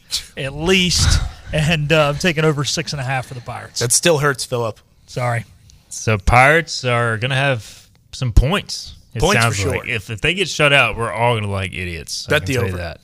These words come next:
Speaker 2: that. Um, all right, so good, good picks there. Anson Belt Lock of the Week. Appreciate their support of the program. And, uh, we'll continue that each Friday. This has turned into a fun show. I don't know if people listening are having fun, but I'm having fun. Uh,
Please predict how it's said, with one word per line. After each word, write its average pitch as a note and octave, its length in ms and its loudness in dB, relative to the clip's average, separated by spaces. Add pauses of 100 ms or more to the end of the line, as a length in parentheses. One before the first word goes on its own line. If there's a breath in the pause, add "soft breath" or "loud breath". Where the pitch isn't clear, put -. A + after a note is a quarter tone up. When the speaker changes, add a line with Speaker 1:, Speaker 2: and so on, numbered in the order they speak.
(540 loud breath)
Speaker 2:
that. A2 360 2
Um, G#2 240 -4
all C#3 60 6
right, E3 180 8
so C#3 140 -2
good, D3+ 320 2
good D#3 200 2
picks E3 240 4
there. D3+ 260 6
Anson D3 360 0
Belt C#3+ 200 6
Lock C3 260 4
of A#2 40 -12
the A#2 80 -6
Week. C3 240 -4
Appreciate C3+ 340 -4
their A#2+ 120 -2
support A#2 480 -2
of A2+ 180 0
the G#2+ 80 -8
program. B2+ 680 2 (500 soft breath)
And, G#2 340 -2
uh, G#2 200 2
we'll G#2 80 -2
continue A2+ 460 -4
that G#2+ 200 0
each G#2+ 200 -8
Friday. G2 540 0
This C#3+ 180 -2
has C4 140 -4
turned D#3+ 200 4
into C3 160 0
a A#2 40 0
fun B2+ 300 0
show. G#2+ 260 -2
I F#2+ 120 -2
don't D3+ 100 0
know C#3 100 0
if B2+ 120 -4
people A#2 260 2
listening A2+ 300 -4
are - 20 -2
having A2 220 -2
fun, G#2+ 260 -4
but G2+ 80 -4
I'm G#2+ 140 -2
having G#2 260 -6
fun. G#2+ 320 -6 (560 soft breath)
Uh, G2+ 60 -4